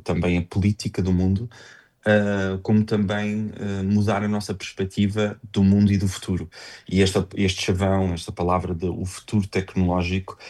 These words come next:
ah, quase está mais a ser sonhado por estas, ah, por estas pessoas, por estes donos disto tudo, entre aspas,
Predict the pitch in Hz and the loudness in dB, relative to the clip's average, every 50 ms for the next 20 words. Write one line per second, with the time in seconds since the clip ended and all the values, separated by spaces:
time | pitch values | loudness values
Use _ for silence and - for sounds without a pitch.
0 | - _ _ _ _ - - 95 92 92 92 - - 101 101 98 - - 95 98 | -20 _ _ _ _ 0 2 4 4 4 2 2 2 2 2 0 0 0 2 4
1 | 98 98 98 92 92 92 - - 95 92 - - - 98 95 92 92 92 - _ | 4 4 2 2 0 -2 0 -2 -4 -2 -4 -4 -2 -2 0 0 -2 -4 -6 _
2 | - - - 95 95 95 - - - 87 85 82 80 - - - - - - 82 | -8 -4 -2 -2 -2 -2 -6 -8 -6 -4 -4 -4 -4 -4 -6 -6 -6 -8 -8 -6
3 | 85 80 78 80 - _ - - 92 87 87 - - - 85 82 - - _ - | -6 -4 -6 -6 -8 _ -4 -2 0 0 0 -2 -4 -4 -4 -4 -4 -8 _ -6
4 | - - 113 110 110 104 95 - - - 87 87 82 - - - - 92 92 107 | 2 4 6 6 6 6 4 2 -2 -2 -2 -2 -2 -4 -8 -4 -4 2 4 6
5 | 107 107 104 101 92 82 85 85 - - - - 110 113 104 90 82 76 78 85 | 6 6 4 2 2 0 -2 -4 -4 -6 -4 -2 -2 -2 -2 -4 -4 -4 -4 -6
6 | 92 92 - 110 - - | -6 -4 -6 -8 -8 -10